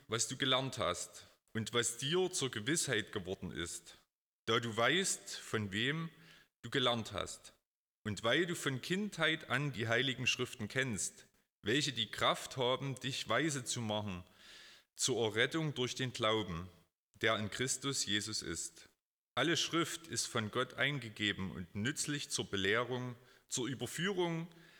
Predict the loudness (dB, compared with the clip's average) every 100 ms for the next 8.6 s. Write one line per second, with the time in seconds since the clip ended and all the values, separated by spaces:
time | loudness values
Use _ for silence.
0 | -20 _ -2 -2 0 2 2 2 0 2
1 | 2 2 -2 -4 -6 -12 -8 -4 -2 -2
2 | -2 -2 -2 -2 -2 -6 -10 -16 _ -2
3 | 0 0 0 -2 -2 -10 -12 -12 -12 -16
4 | _ _ _ _ _ -2 0 0 2 2
5 | 2 2 0 0 0 0 0 -2 -4 -8
6 | -14 _ _ 2 2 0 -4 -6 -10 _
7 | -20 _ _ -2 0 0 2 4 4 4
8 | 0 0 0 -2 -6 -14